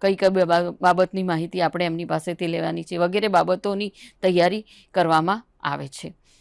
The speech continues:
વિશિષ્ટ બાળકના વ્યક્તિ અભ્યાસની કામગીરી કરવા માટે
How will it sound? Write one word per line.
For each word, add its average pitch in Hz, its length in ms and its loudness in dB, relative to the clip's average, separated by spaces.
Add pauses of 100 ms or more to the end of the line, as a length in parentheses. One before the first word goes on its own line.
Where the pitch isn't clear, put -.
(140)
વિશિષ્ટ 277 440 0
બાળકના 226 520 6
વ્યક્તિ 185 380 -2
અભ્યાસની 196 1000 0
કામગીરી 190 500 2
કરવા 180 300 2
માટે 185 400 -6